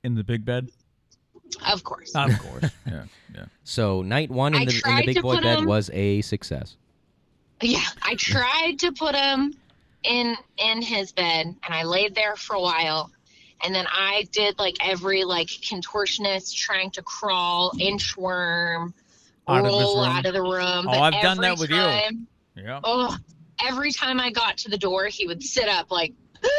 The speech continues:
Speaker 2: "Ah!" I'm like, "Ugh." So finally, I'm like, "I have to go to bed too." So I just picked him up and brought him into bed with
Speaker 3: So
Speaker 2: us.
Speaker 3: even if you put him closer to, like, the back wall, he still manages to, like,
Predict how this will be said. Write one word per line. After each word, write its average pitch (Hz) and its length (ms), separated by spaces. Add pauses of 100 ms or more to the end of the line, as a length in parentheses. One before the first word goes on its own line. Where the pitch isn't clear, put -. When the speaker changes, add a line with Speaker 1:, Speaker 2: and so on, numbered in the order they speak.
(500)
Speaker 2:
"Ah!" 719 840
I'm 254 100
like, 254 220
"Ugh." 233 300
So 214 220
finally, 226 400
I'm 214 80
like, 196 220
"I 330 320
have 330 200
to 254 80
go 233 140
to 190 80
bed 185 240
too." 233 360
So - 260
I 165 100
just 165 180
picked 196 200
him 165 80
up 151 180
and 160 100
brought 151 180
him 139 80
into 160 160
bed 165 180
with - 100
Speaker 3:
So 165 240
Speaker 2:
us. 90 80 (160)
Speaker 3:
even 160 240
if 190 160
you 160 100
put 135 220
him 131 100
closer 110 460
to, 110 140
like, 101 200
the 92 80
back 92 320
wall, 92 240
he 98 140
still 92 260
manages 87 480
to, 90 100
like, 80 360